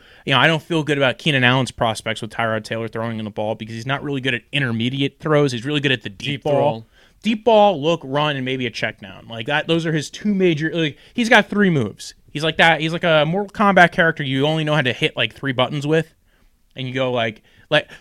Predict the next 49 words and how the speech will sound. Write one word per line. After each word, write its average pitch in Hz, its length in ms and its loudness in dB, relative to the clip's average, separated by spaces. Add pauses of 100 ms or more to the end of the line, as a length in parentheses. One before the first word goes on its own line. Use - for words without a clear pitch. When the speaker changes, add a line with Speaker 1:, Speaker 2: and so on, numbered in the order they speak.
(140)
Speaker 1:
like 165 160 6
Sub-Zero 151 680 4
in 123 100 -4
Mortal 123 260 -4
Kombat. 117 480 2
Like, 120 140 -2
"Oh, 180 100 6
I 147 140 6
could 156 100 -2
do 156 80 4
the 139 80 -4
freeze 214 380 -2
him 214 120 4
thing, 208 360 2
I 147 80 0
could 135 100 0
do 139 80 -6
the 131 80 -4
freeze 202 320 -6
him 196 100 -2
thing, 185 460 0
or 165 400 2
I 151 60 2
could 131 140 -6
just 127 120 -14
punch." - 380 -10 (360)
Like, - 100 -12
that's 175 200 2
it. 127 220 -6 (240)
He's 151 120 -10
got 165 240 0
the 147 440 2
throw 196 220 2
a 196 40 4
deep 196 260 0
ball, 196 440 6 (480)
throw 147 160 0
a 156 40 0
check 175 360 0
down, 165 360 0
or 110 220 2
a - 20 -4
run. 110 440 -2 (920)
And 131 280 0
that, 143 180 -8
that's 147 200 2
basically 143 320 -2
Tyrod 120 360 0
Taylor's 110 400 -10